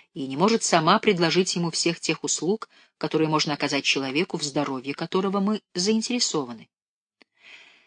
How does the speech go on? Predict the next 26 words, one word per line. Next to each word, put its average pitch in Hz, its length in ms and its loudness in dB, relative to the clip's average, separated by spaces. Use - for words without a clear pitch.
Во 185 140 6
время 269 260 8
приступов 247 460 6
болезни 240 440 8
Софья 240 520 4
беспрестанно 233 760 2
пыталась 226 480 4
спрашивать 190 800 2
о 143 80 -2
нем, 135 260 -6
не 170 100 2
пропуская 185 440 4
ни 202 100 6
одного 190 300 4
случая, 208 480 4
где 180 200 6
бы 180 100 6
она 180 160 4
могла 180 260 6
выразить 170 380 2
свои 156 220 -2
чувства 214 380 0
по 151 120 -2
отношению 185 520 0
к - 80 -12
нему 160 240 -4